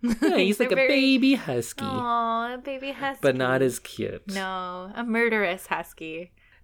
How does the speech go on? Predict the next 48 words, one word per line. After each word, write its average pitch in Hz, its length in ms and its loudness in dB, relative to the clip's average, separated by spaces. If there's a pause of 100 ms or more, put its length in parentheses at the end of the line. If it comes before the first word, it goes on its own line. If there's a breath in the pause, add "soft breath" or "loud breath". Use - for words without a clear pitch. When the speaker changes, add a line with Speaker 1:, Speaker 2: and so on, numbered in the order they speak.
Speaker 1:
And 139 200 2
then, 139 300 4
uh, 117 280 4
they 139 120 4
go 139 180 4
to 135 140 0
the 113 160 0
eye 113 140 4
maker. 117 640 2 (240 loud breath)
That 135 240 -6
part 117 140 -4
was 110 140 -4
cool. 117 400 4
And 123 280 0 (240 loud breath)
I 180 60 2
didn't 370 400 2
quite 247 280 2
get 175 220 2
why, 139 640 2 (560)
who 160 160 2
was 131 220 4
it? 117 200 2
Um, 107 240 2
I 127 60 0
think 160 180 0
Leon 131 360 4
was 113 200 2
just - 320 -8
putting 131 340 2
eyeballs 143 560 2 (120)
on 143 360 0
the 196 100 2
guy. 226 320 2
Speaker 2:
Yeah, 294 160 4
that's 302 200 -2
creepy. 196 680 -2
Speaker 1:
That 160 120 4
was 151 180 4
weird. 123 300 6
Speaker 2:
I 285 100 4
also 349 240 2
didn't 415 200 0
really 330 240 -2
understand 269 380 -6
why 196 140 -6
it 180 60 -8
was 185 120 -8
so 185 120 -8